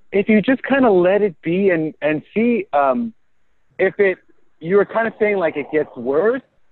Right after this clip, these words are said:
um, and kinda think, well, how bad, <laughs> how, how worse can it be? How much can you frown, right? How much can it, can your chin sort of twitch? Um, and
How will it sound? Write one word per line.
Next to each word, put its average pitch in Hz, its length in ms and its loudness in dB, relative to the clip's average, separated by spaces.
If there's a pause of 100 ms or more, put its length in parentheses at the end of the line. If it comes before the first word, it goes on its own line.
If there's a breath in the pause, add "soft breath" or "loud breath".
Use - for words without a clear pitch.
(120)
um, 143 480 0
and 202 220 -6
kinda 233 180 -4
think, 220 200 -4
well, 208 200 2
how 196 200 -2
bad, 190 320 -4
<laughs> - 40 -18
how, 196 240 0
how 214 300 -10 (160)
worse 190 340 -6
can 180 120 -2
it 147 100 -6
be? 190 80 -4
How 170 120 -6
much 196 200 -8
can 175 100 -10
you 143 180 -10
frown, 156 340 0
right? 139 220 -2
How 160 120 -6
much 160 180 -14
can 151 160 -2
it, 135 120 -4 (600)
can 127 140 -8
your 117 140 -8
chin 127 380 -4
sort 131 180 -2
of 104 80 -8
twitch? 123 340 0 (600 soft breath)
Um, 110 440 0 (480)
and 151 420 -4